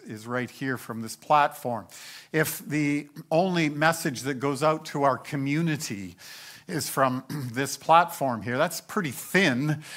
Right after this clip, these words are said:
uh, gospel presentation to us and to the community. The latest stats are that people will spend more than ten hours a day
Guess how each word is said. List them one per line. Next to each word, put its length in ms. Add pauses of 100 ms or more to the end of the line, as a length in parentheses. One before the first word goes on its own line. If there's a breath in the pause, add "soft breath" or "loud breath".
(240 loud breath)
uh, 280
gospel 540
presentation 1000
to 360
us 500
and 200
to 80
the 80
community. 480 (760)
The 140
latest 500
stats 540
are 240
that 240 (480 loud breath)
people 720
will 400
spend 600
more 360
than 300
ten 440
hours 640
a 100
day 580